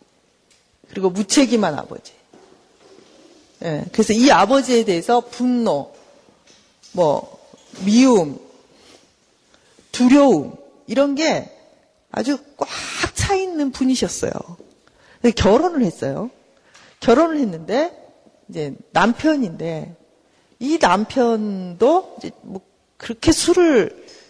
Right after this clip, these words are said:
좋아하는 사람도 아니고 그렇게 술을 안 먹는 사람도 아니고 그러니까 보통의 직장인들, 기독교인들이 아닌 보통의 직장인들이 직장에서 먹는 정도의 그런 술을 마셔요.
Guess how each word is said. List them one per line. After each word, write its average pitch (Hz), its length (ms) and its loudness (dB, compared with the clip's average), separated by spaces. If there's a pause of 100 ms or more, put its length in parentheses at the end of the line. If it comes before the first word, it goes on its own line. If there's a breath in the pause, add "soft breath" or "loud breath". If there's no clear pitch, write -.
(140 loud breath)
좋아하는 311 580 2
사람도 294 360 0
아니고 269 500 0 (440 soft breath)
그렇게 269 320 -4
술을 285 460 -4
안 185 180 0
먹는 311 240 2
사람도 269 300 -2
아니고 - 180 -4
그러니까 175 180 -8
보통의 277 920 0
직장인들, 165 720 -2 (920 soft breath)
기독교인들이 202 1400 -2
아닌 180 280 -4
보통의 277 540 2
직장인들이 175 680 -2
직장에서 208 500 0
먹는 208 400 2
정도의 160 420 -2
그런 156 220 -4
술을 370 340 2
마셔요. - 400 -8